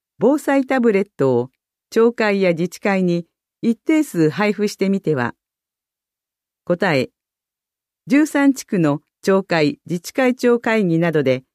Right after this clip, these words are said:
操作説明会を開催するとともに、個別の問い合わせなどにも対応していきます。共助の取り組み。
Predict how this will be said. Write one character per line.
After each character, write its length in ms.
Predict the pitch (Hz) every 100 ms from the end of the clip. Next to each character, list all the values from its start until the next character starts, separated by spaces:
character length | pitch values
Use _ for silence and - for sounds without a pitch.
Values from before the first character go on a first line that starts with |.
| _ _ _ -
操 180 | 269
作 180 | 285 277
説 240 | 269 240 247
明 220 | 240 240
会 300 | 190 156 139
を 60 |
開 220 | 135 196 202
催 220 | 202 196
す 140 | -
る 100 | 196
と 140 | 185 143
と 100 | 131
も 140 | 135
に、 220 | 127 127 _ _ _ _ _
個 140 | - 220
別 260 | 269 254
の 140 | 247 220
問 260 | 226 240
い 60 | 240
合 80 | 226
わ 80 |
せ 120 | 240 214
な 140 | 208
ど 100 | 175
に 100 | 151
も 140 | 135
対 300 | 127 165 156
応 120 | 143 143
し 80 | -
て 120 | 127
い 80 | 127
き 140 | 131
ま 140 | 123 127
す。 160 | - _ _ _ _ _ _ _ _ _ _ _ _ _ _ _ _ _ _
共 240 | - 320 302
助 140 | 208
の 140 | 147 131
取 220 | 143 147
り 40 |
組 240 | - 143
み。 120 | 127